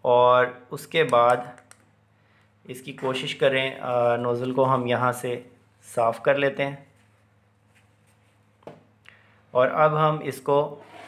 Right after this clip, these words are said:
बर्ड को पकड़ेंगे आराम से, हाथ में पकड़ सकते हैं इसको, तो हाथ में इस तरह से बिठा के भी फीड करवाया जा सकता है इसको, नहीं तो आपको जैसे ईजी लगे आप कोशिश करें। इसकी, अ,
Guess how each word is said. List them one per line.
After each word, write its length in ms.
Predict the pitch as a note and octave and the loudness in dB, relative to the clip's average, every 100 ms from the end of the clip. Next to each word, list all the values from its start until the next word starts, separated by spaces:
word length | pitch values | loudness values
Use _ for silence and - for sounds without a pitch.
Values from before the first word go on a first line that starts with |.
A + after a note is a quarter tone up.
| - - - - - - - - - - - _ - | -20 -20 -20 -20 -20 -20 -20 -20 -20 -20 -20 _ -20
बर्ड 400 | A#2+ C3 D3+ E3+ | 2 6 6 4
को 220 | D#3+ C3 | 2 2
पकड़ेंगे 500 | C3 B2+ C#3 D3+ E3+ | 2 0 0 0 2
आराम 460 | E3 C#3 C3+ B2+ E3 | 4 6 6 6 4
से, 180 | D#3+ F3 F3 F3 _ _ _ _ _ _ _ _ _ _ _ _ | 0 -2 -2 -10 _ _ _ _ _ _ _ _ _ _ _ _
हाथ 340 | - C#3+ D3+ | 4 4 4
में 120 | F3 | 2
पकड़ 220 | E3 E3 E3 | 0 0 0
सकते 300 | F3 E3+ F3+ | -2 -2 -2
हैं 100 | F3 | -2
इसको, 220 | E3 F3 | -2 -2
तो 140 | E3+ | 0
हाथ 260 | D3+ C#3+ C#3+ E3 | 2 4 4 0
में 120 | E3 | -6
इस 120 | D#3 | -2
तरह 180 | E3 D#3+ | 2 2
से 120 | D#3+ | 0
बिठा 300 | D3+ D3+ C#3+ | 0 4 4
के 140 | C#3 | 4
भी 140 | D3+ D#3 | 0 -4
फीड 260 | D3+ C3+ | -4 -4
करवाया 300 | D3 C#3 C#3 | 0 4 4
जा 200 | C3+ C3+ | 6 4
सकता 300 | D3+ D#3+ - | 4 0 0
है 80 | C#3+ | 2
इसको, 420 | C#3 - D#3+ D#3+ - _ _ _ - | 0 -2 -4 -4 -18 _ _ _ -6
नहीं 220 | B2+ D3+ | -2 0
तो 120 | D3+ | 2
आपको 400 | D#3 C3+ C3+ D3+ | 4 4 4 0
जैसे 340 | C3+ C3 C3 D3+ | 2 2 2 -2
ईजी 200 | C3 C3+ | -2 -2
लगे 280 | C3+ B2+ C3 | -2 2 4
आप 200 | B2 - | 2 2
कोशिश 300 | C3 B2+ D3+ | -4 -4 -4
करें। 340 | - C3+ C3+ C3+ - - - - | 0 0 -2 -8 -20 -20 -20 -12
इसकी, 560 | G#3 - D#3 D3+ D3 - | -10 -8 -4 -4 -6 -12
अ, 80 | - | -4